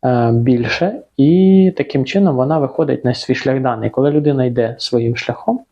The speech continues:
своїм призначенням, виконує свою задачу, місію, хто як називає, тому в,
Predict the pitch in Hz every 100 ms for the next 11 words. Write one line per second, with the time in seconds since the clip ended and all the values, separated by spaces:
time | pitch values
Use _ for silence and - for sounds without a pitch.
0 | - - 127 123 123 131 151 190 - 143
1 | 131 131 151 175 165 151 - - 127 123
2 | 120 120 156 - 120 143 - 135 131 -
3 | - - - - - _ _ _ 123 117
4 | 127 117 123 143 165 156 - _ _ _
5 | 131 123 127 147 160 156 156 147 - _
6 | _ _ _ _ _ _ _ _ 190 202
7 | 196 -